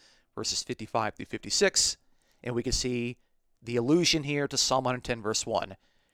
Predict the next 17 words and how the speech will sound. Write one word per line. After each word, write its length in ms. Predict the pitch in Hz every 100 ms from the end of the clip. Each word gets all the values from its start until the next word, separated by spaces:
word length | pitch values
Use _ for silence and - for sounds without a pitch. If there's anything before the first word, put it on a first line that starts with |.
| -
Jesus 480 | - 123 123 143 -
at 120 | 127
the 80 | 127
right 260 | 107 113 117
hand 180 | 113
of 120 | 107 104
God. 420 | 110 90 - 95 _ _ -
The 80 | -
second 400 | - 139 156 131
Lord 300 | 127 127 123 _ -
is 100 | 107
at 80 | 120
the 60 |
right 320 | 113 110 113 110
hand 280 | 113 104
of 140 | 101 101
Yahweh. 460 | 110 98 - 55